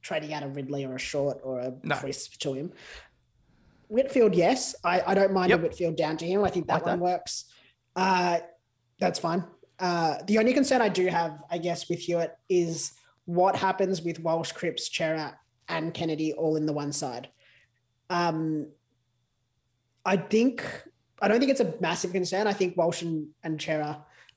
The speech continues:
Speaker 1: probably split more time in the mids and on the wing.
Speaker 2: Mm.
Speaker 1: Kennedy might spend some more time forward, as we've sort of used to seeing,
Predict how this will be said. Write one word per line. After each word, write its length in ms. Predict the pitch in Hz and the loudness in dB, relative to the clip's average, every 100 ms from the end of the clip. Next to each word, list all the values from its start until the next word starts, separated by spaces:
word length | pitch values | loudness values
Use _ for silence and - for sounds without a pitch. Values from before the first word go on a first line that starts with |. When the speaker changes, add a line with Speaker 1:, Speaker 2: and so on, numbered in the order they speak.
| - | -8
Speaker 1:
probably 220 | - 165 | -2 0
split 360 | 156 - 175 160 | 0 0 0 2
more 140 | 170 | 0
time 280 | 160 165 160 | -2 -2 -2
in 40 | 160 | -2
the 80 | 156 | 0
mids 520 | 156 156 - - - _ _ _ _ - | -2 -2 -2 -2 -8 _ _ _ _ -8
and 300 | 151 147 151 | -4 -2 -2
on 120 | 143 | -2
the 80 | 147 | -2
wing. 260 | 180 294 - _ _ _ _ _ - | 0 -2 -6 _ _ _ _ _ -8
Speaker 2:
Mm. 200 | 160 143 - _ | -6 -6 -12 _
Speaker 1:
Kennedy 300 | - 185 175 | -4 0 2
might 260 | 175 160 - | 2 0 -2
spend 220 | - 165 | -2 -4
some 140 | - 165 | -2 -2
more 140 | 160 | -2
time 260 | - 160 160 | -2 -4 0
forward, 320 | 175 175 175 | 4 6 6
as 140 | 165 | 4
we've 160 | 156 151 | 0 0
sort 160 | 160 | 0
of 160 | 151 143 - | -2 -6 -6
used 240 | 170 - | -4 -2
to 60 | 175 | 0
seeing, 460 | 185 185 240 247 | 2 2 0 -2